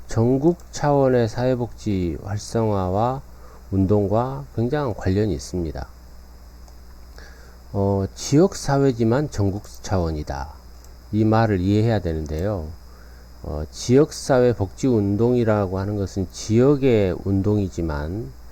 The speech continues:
그 운동이 어느 지역은 활성화되고 어느 지역은 활성화 안 되기를 암-, 바라지 않는 것이죠. 그렇기 때문에 그것은 지역사회 복지운동은 전국 차원의 국가적인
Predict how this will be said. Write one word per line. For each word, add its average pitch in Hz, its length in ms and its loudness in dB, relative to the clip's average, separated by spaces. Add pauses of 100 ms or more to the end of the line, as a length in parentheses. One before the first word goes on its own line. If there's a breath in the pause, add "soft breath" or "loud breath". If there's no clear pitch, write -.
(520 soft breath)
그 - 160 2
운동이 117 800 4 (160)
어느 127 400 6
지역은 104 420 2
활성화되고 92 720 -2
어느 95 180 2
지역은 92 300 -2
활성화 95 320 -4
안 76 200 -4
되기를 87 520 0 (600 loud breath)
암-, 82 280 -2
바라지 92 380 2
않는 90 300 2
것이죠. 82 440 -4 (640)
그렇기 117 260 4
때문에 98 340 0
그것은 101 560 0
지역사회 110 400 0
복지운동은 85 800 -2 (480 loud breath)
전국 120 600 0
차원의 98 420 0
국가적인 104 880 0